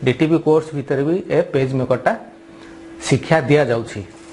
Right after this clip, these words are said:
<clears throat> ପେଜ୍ ମେକରଟା କ'ଣ ପାଇଁ ଶିଖାଯାଏ?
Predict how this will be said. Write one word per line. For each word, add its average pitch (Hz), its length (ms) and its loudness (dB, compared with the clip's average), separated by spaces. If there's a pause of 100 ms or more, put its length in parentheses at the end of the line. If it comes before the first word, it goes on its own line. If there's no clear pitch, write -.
(120)
<clears throat> - 1400 -2
ପେଜ୍ 165 220 4
ମେକରଟା 208 400 2
କ'ଣ 175 220 2
ପାଇଁ 165 140 -4
ଶିଖାଯାଏ? 127 460 -6